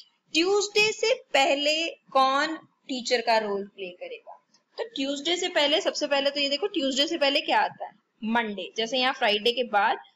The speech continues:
Saturday, तो Saturday के सामने जिसका नाम था वो लिखा। यहाँ Tuesday, Tuesday से before, Tuesday से before मतलब Tuesday से पहले Monday।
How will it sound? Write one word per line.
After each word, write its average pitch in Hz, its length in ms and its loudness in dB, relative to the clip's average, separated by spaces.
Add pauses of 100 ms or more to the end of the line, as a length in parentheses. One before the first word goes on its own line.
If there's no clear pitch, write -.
(120)
Saturday, 226 520 0
तो 403 100 -6
Saturday 226 460 -2
के 269 100 -2
सामने 247 340 -2
जिसका 254 280 -6
नाम 240 260 -4
था 269 120 -2
वो 202 180 -6
लिखा। 311 380 -8 (680)
यहाँ 359 340 2
Tuesday, 269 640 0
Tuesday 277 540 -2
से 359 100 0
before, 240 540 0
Tuesday 254 340 -2
से 294 100 -2
before 269 380 2
मतलब 285 360 0 (500)
Tuesday 240 320 -2
से 277 100 -2
पहले 269 240 2
Monday। 196 440 -4